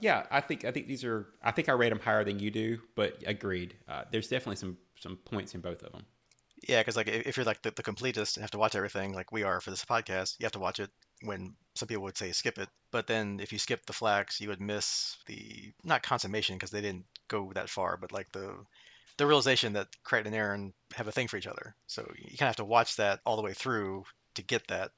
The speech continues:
Speaker 2: Otherwise, you would miss that part. And then, like, later you'd be like, "What happened? Huh?"
Speaker 1: Yeah, I mean, again, from a completist standpoint, we're getting the build up, so it's always good to see the, the precursor as we get further down.
Speaker 2: And I think I did say when we started this podcast that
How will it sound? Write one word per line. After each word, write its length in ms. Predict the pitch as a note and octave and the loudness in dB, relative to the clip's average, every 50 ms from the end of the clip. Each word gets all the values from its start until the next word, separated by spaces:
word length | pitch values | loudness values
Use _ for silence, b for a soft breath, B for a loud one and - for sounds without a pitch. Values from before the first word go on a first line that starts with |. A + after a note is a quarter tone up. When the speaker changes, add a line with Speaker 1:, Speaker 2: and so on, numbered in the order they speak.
| - - | -8 -6
Speaker 2:
Otherwise, 360 | A2+ G#2+ G2+ G2 F#2+ G2 - | -4 -2 0 -2 -2 -2 -4
you 60 | G2 | -8
would 100 | F#2 - | -6 -4
miss 160 | A2+ G#2+ - | -4 -4 -2
that 200 | - G2 - - | -4 -4 -6 -2
part. 240 | - G2+ F#2 F#2 - | 0 0 2 2 0
And 80 | G2+ G2 | -2 -6
then, 220 | F#2+ F#2 F2+ F2+ - _ _ _ _ _ | -6 -6 -8 -10 -14 _ _ _ _ _
like, 140 | - F#2+ F2 - _ - - _ _ | -10 -10 -10 -10 _ -20 -20 _ _
later 200 | G#2+ A2 A2 G2 | -8 -6 -6 -6
you'd 100 | G2+ F#2+ | -6 -8
be 80 | F#2+ F#2 | -8 -8
like, 140 | F2 - - | -8 -4 -2
"What 120 | A2 A2+ | -2 -2
happened? 280 | C3 D3 D3+ C#3+ C3 - _ | -2 -4 -4 -8 -10 -10 _
Huh?" 140 | - B2+ C#3+ - _ _ _ _ _ _ _ _ _ E3 | -4 -4 -4 -4 _ _ _ _ _ _ _ _ _ 2
Speaker 1:
Yeah, 280 | F#3+ E3 F#2+ F2+ - - | 4 4 4 4 2 2
I 60 | B2+ | 2
mean, 220 | A#2+ A2 G#2+ G2 | 2 4 2 2
again, 300 | G#2 A2 A2 A#2+ A2 G#2+ | 0 2 2 2 2 2
from 140 | - - A2 | 0 0 -2
a 40 | G#2 | -2
completist 380 | - A2 - A#2 G#2+ G2+ G2+ - | -2 -2 2 2 2 2 2 0
standpoint, 440 | - G2+ G2 F#2+ - G#2 F#2+ - | 0 0 0 0 0 -2 -2 -2
we're 80 | F#2 G2+ | -4 -2
getting 220 | F#2 G2+ G2+ G2 | -2 -2 -2 -2
the 60 | G2 F2+ | -2 -2
build 260 | F#2 G2 G2 F#2+ F#2 | 0 0 0 0 -2
up, 240 | E2+ D#2+ D2+ - - | -4 -6 -6 -8 -12
so 260 | - - F#2+ F2+ F2+ - | -10 -8 -8 -8 -8 -8
it's 120 | - - - | -6 -2 2
always 220 | C#3 A2+ G#2 - | 2 2 2 2
good 160 | - G#2+ G2 | 2 0 0
to 60 | G#2 G2+ | 0 -2
see 180 | - G#2+ F#2+ | -2 -2 0
the, 260 | F#2 F#2 F2 F2 F2 - - - | 0 0 -2 -2 -4 -8 -10 -14
the 80 | G#2+ | -14
precursor 600 | - - - A#2+ A#2+ - - G2 F#2 F#2 - F#2+ | -10 2 2 2 4 6 6 4 4 4 2 -2
as 140 | F2 F#2 - | -2 -2 -2
we 80 | - G2 | -2 -4
get 180 | F#2 F#2 - | -4 -6 -4
further 220 | - F#2 F2+ F2 E2 | -4 -4 -4 -4 -4
down. 260 | F2 E2 D#2+ - - - _ _ _ _ _ _ _ _ _ _ - - | -6 -6 -8 -12 -16 -20 _ _ _ _ _ _ _ _ _ _ -6 -2
Speaker 2:
And 120 | C#3 D3 | 0 2
I 40 | C#3 | 2
think 140 | - C#3+ B2 | 4 2 2
I 60 | A2+ | 2
did 160 | B2 B2+ - | 2 0 0
say 180 | - C3 B2 A#2 | 2 4 4 4
when 80 | A2 A2 | 4 2
we 60 | G#2+ | 0
started 260 | - - A#2+ A#2+ A#2 | -2 0 0 0 0
this 100 | G#2 F#2+ | -2 -2
podcast 580 | - A2 G2 F#2+ - - G2+ F#2+ F#2+ F#2 - - | 0 0 0 0 0 -2 0 0 0 -2 -4 -4
that 220 | G2+ G2 - - | -4 -4 -4 -4